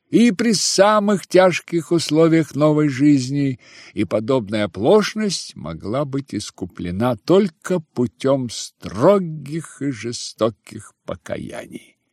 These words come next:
Разумеется, эта бесконечная, неутешительная перспектива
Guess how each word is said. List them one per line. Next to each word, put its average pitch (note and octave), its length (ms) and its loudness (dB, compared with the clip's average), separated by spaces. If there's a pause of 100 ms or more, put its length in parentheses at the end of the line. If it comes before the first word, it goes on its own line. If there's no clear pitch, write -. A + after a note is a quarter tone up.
(380)
Разумеется, G#3+ 1120 4
эта F3+ 380 2
бесконечная, C3+ 1160 -4
неутешительная B2 1300 0
перспектива G#2 1160 -6